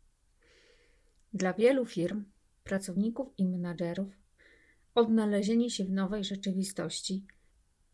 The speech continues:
i wdrożenie nowych warunków do funkcjonowania w świecie wirtualnym to nie lada wyzwanie. Ważnym aspektem jest zagwarantowanie pracownikom nie tylko narzędzi, kompetencji do pracy zdalnej,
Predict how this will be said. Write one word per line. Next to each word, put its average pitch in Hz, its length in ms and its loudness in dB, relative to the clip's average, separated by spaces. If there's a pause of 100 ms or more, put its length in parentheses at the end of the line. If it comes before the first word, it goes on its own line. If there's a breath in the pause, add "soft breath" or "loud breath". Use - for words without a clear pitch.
(160)
i 226 100 2
wdrożenie 208 640 2
nowych 226 600 2 (100)
warunków 214 720 0
do 208 160 0
funkcjonowania 196 1000 -2
w 196 40 -10
świecie 185 520 -4
wirtualnym 196 800 -2 (180)
to 339 120 -4
nie 294 160 4
lada 202 300 0
wyzwanie. 180 540 -4 (640)
Ważnym 240 520 4
aspektem 196 800 -6 (340)
jest 226 340 4
zagwarantowanie 202 960 0
pracownikom 196 800 0 (100)
nie 240 180 2
tylko 233 300 0
narzędzi, 190 720 2 (280)
kompetencji 208 920 0
do 190 140 -4
pracy 190 460 -2
zdalnej, 196 640 2